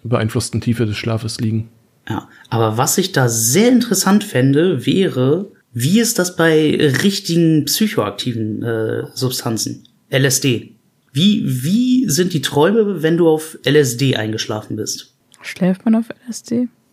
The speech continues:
Speaker 2: Ich glaub, das solltest du nicht unbedingt tun und wenn doch, solltest du jemanden haben, der deinen Schlaf überwacht, äh, weil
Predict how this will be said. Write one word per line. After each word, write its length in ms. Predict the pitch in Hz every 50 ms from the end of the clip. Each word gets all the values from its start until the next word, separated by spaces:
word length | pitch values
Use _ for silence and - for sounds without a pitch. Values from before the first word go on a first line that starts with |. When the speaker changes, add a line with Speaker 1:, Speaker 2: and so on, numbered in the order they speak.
| - - -
Speaker 2:
Ich 300 | - - - 127 - -
glaub, 380 | - 117 117 156 180 - -
das 260 | - 160 147 - - -
solltest 460 | 139 127 160 202 196 220 196 - -
du 60 | 175
nicht 200 | 170 175 165 -
unbedingt 480 | - 170 175 165 160 165 165 156 143 -
tun 400 | - 170 175 180 196 208 196 135
und 200 | 156 151 143 135
wenn 200 | 147 147 147 139
doch, 160 | 151 156 156
solltest 460 | - - 156 151 147 151 147 - -
du 40 | 147
jemanden 380 | 143 135 139 139 135 135 131
haben, 380 | 135 135 139 135 131 139 139 131
der 640 | 131 131 127 131 127 127 127 123 123 120 120 123 - - _ _
deinen 300 | - 139 127 127 127 120
Schlaf 280 | 113 - 139 127 135 131
überwacht, 640 | 127 120 127 123 123 143 156 - - - - - -
äh, 400 | - - 139 135 135 131 131 127
weil 500 | 127 127 123 123 123 123 120 120 120 120